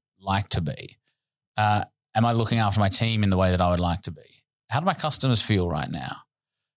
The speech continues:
Um, how am I doing from a health and a nutrition standpoint, right? And so being a conscious wealth creator is just somebody that is, uh, not making money at, at all costs.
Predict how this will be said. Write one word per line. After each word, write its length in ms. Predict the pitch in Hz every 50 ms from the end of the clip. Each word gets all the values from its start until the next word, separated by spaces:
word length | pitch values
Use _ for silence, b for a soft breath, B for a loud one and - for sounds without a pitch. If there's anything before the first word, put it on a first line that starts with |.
| _ _ _ _
Um, 520 | - 117 113 110 110 107 104 104 98 95 - - _ _ _ _ _ _ _ _ _ _ _
how 120 | - - 127
am 80 | 131
I 60 | 127
doing 180 | 123 123 120 113
from 140 | 110 117 113
a 60 | 101
health 220 | 107 110 107 101
and 140 | - 104 104
a 80 | 104 101
nutrition 500 | 101 98 95 - - 117 110 - 110 101
standpoint, 560 | - - 98 90 82 82 - - 76 67 - _ _ _ -
right? 240 | 101 98 98 92 -
And 160 | 120 113 104
so 300 | - - 127 123 113 101 - B B B B B B B _ _
being 180 | - 127 123 120
a 60 | 120
conscious 440 | 120 - - 156 156 - 143 123 -
wealth 220 | 127 123 120 -
creator 320 | - 123 120 117 113 104 107
is 140 | 104 101 95
just 200 | - 104 - -
somebody 440 | - 120 123 123 120 120 113 113 113
that 220 | 104 101 110 104 107
is, 340 | 104 107 101 95 - - - B B B B B _ _ _ -
uh, 220 | 110 107 107 104
not 400 | 110 113 117 123 123 135 143 143 - - _ _ _ _ _ -
making 560 | 117 117 117 120 123 120 - 120 113 110 104
money 500 | 107 110 113 117 117 110 107 101 95 - _ _ _ _ _ _ -
at, 220 | 110 110 - - _ _ _ _ _ _ _ _ _ _ _ _ _ 120 113 113 - _ _ _ _ _ _ _
at 160 | - 113 113 113
all 180 | 110 107 101
costs. 680 | 95 - 123 101 - - - - - - - - -